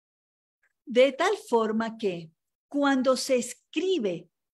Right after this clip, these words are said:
el Antiguo Testamento, porque antes era solamente transmitido de palabra, cuando se escribe el Nuevo, el Antiguo Testamento y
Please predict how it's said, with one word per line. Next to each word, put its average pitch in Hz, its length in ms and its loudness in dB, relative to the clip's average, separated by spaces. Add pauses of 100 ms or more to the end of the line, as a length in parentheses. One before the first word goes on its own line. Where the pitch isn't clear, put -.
el 190 120 -6
Antiguo 220 440 -6
Testamento, 190 800 -6
porque 185 240 -10
antes 175 300 -8
era 196 200 -4
solamente 202 600 -6
transmitido 180 680 -8
de 214 140 -4
palabra, 175 640 -8 (760)
cuando 254 320 2
se 262 140 -4
escribe 311 500 -2
el 220 80 2
Nuevo, 214 240 -2
el 208 120 -2
Antiguo 254 440 -4
Testamento 202 840 -6
y 233 320 -4